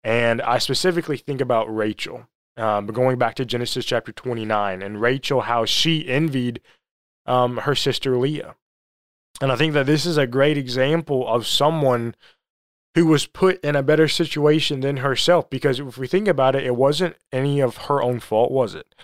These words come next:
But that's just how the cookie crumbled. That's just the, the hand that she was dealt. I think back to Genesis chapter twenty-nine, and I'm gonna begin reading here. I wanna, I want you to listen here in verse thirty-two, talking about Leah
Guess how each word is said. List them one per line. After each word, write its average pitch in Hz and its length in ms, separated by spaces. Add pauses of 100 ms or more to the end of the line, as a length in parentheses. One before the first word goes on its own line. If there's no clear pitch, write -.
(200)
But 120 100
that's 131 200
just 156 160
how 143 120
the 131 80
cookie 143 300
crumbled. 147 400
That's 127 180
just - 260
the, 123 200
the 131 240
hand 131 240
that 123 80
she 143 160
was 123 180
dealt. 127 360 (380)
I 123 80
think 175 200
back 165 140
to 165 80
Genesis 151 360
chapter 135 280
twenty-nine, 120 600
and 110 100
I'm 135 100
gonna 170 120
begin 147 300
reading 135 260
here. 120 260
I 117 60
wanna, 143 200
I 160 80
want 175 200
you 220 80
to 190 60
listen 156 300
here 131 120
in 117 60
verse 117 180
thirty-two, 110 540
talking 131 340
about 139 280
Leah 120 360